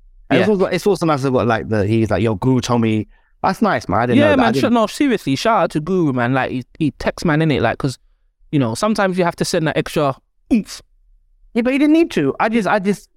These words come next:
Speaker 2: But it helps,
Speaker 1: I said,
Speaker 2: bro.
Speaker 1: I just said to him, "I'm speaking to Mister Vincent tonight." And he's like, "Oh shit, I didn't know." And then that's it.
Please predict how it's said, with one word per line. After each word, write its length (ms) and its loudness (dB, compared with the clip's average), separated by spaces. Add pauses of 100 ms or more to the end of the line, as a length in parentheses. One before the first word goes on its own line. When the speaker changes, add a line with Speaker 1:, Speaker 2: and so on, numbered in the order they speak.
Speaker 2:
But 120 2
it 60 0
helps, 180 0
Speaker 1:
I 40 0
said, 180 0
Speaker 2:
bro. 180 2 (460)
Speaker 1:
I 100 -2
just 200 -2
said 220 -2
to 100 0
him, 340 -2 (560)
"I'm 100 0
speaking 340 -4
to 60 0
Mister 240 -2
Vincent 380 -2
tonight." 320 -6 (520)
And 60 -2
he's 80 0
like, 100 -2
"Oh 140 2
shit, 260 -2
I 40 -2
didn't 200 0
know." 360 2
And 160 0
then 240 0 (120)
that's 220 -4
it. 300 -4